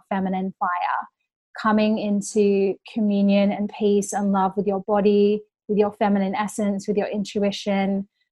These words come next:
releasing trauma, healing. That's a really intense experience and container for anyone who wants to manifest their dreams and to do that from a confident, inspired, and self-loving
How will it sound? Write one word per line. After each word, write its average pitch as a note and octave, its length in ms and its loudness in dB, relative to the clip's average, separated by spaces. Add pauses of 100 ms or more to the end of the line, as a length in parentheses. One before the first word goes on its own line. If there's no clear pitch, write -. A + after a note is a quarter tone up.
(100)
releasing G#3 520 4
trauma, F#3+ 580 0 (100)
healing. F#3+ 540 2 (160)
That's G3+ 340 0
a G3+ 100 0
really F3+ 520 0 (1120)
intense G3 840 0 (100)
experience G#3+ 880 2
and G3+ 120 -2
container F#3+ 800 -2
for G3 120 -8
anyone F#3+ 380 0
who G3 100 0
wants F#3 340 -4
to - 100 -4
manifest F#3+ 580 -2
their F#3+ 100 -2
dreams F#3+ 560 -2 (100)
and G3 500 -2 (120)
to F#3+ 320 0 (420)
do A3 160 4
that G3+ 280 6
from G3+ 120 -2
a G3 140 -4
confident, F#3+ 760 -2 (280)
inspired, F#3+ 840 0 (100)
and G#3 220 -2
self-loving F#3+ 580 -2